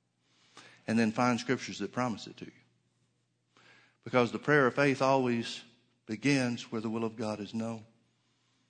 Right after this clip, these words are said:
Faith begins where the will of God is known. If you don't know that the Bible promises you something, then you cannot have confidence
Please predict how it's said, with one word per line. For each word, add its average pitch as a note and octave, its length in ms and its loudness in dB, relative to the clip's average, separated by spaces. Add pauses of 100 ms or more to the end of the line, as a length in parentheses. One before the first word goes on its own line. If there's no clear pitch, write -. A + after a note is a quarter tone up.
(1300)
Faith C#3 360 0
begins G#2+ 720 -6 (800)
where A2 140 -2
the G2+ 100 0
will G#2+ 160 0
of G#2+ 140 -6
God G#2+ 220 -2
is F#2+ 140 -8
known. G2 240 -6
If F#2+ 100 -8
you D#3 140 -2
don't E3 160 0
know C#3 120 0
that B2+ 140 -4
the G#2+ 80 -2
Bible A#2 300 2
promises A#2+ 600 -2
you F#2 80 -12
something, F2+ 460 -14 (800)
then A2+ 160 0
you A#2+ 100 0
cannot C#3+ 480 2
have C3+ 240 0
confidence - 800 -4